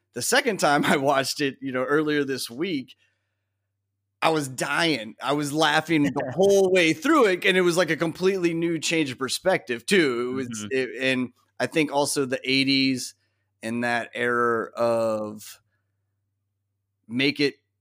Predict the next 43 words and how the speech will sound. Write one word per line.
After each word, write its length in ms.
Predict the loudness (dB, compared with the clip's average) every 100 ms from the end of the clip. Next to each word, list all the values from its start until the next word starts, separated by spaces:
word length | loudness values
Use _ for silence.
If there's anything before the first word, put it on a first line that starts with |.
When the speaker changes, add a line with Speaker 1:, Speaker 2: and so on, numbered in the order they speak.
| _ _
Speaker 1:
take 280 | -2 0 0
it, 140 | -4 -4
it's 200 | -4 0
yours, 420 | 0 2 0 -2
you 80 | -6
deserve 440 | -2 2 2 2
it, 100 | -2
like, 260 | -2 -4 -4
it, 160 | -8 -8 _ _
you 200 | -2 0
know, 400 | 2 2 0 -2 -10 _ _ _ -14
Speaker 2:
Mm. 360 | -10 -8 -10 -16 _
Speaker 1:
when 320 | -12 -2 0 2
you 160 | 0
really 340 | 2 2 2 2
go 460 | 2 2 2 0
think 280 | 0 -2 0
about 380 | -2 -2 -2 -2
Scrooge, 460 | -4 -2 0 0 0
that, 180 | 0
I 40 | 0
mean, 120 | 0
that's, 200 | 0 -2
that's 240 | -2 -2 0
what 140 | -2
he 160 | 2 0
is. 200 | 0 -8
"It's 180 | -8 0
mine, 440 | 2 4 2 0
I 120 | -4
can 160 | -6 -2
get 200 | 0 2
it, 200 | 0 -2
I'm 100 | -8
gonna 180 | -8 -10
take 340 | -2 -2 0
it, 240 | -2 -2 -6 _ _ _ _ _
not 240 | 0 2 2
worry 180 | 0
about 200 | 2 -2
anybody 380 | -4 -6 -8 -2
else's." 420 | 0 0 -2 -8 -4
And 420 | -2 0 -2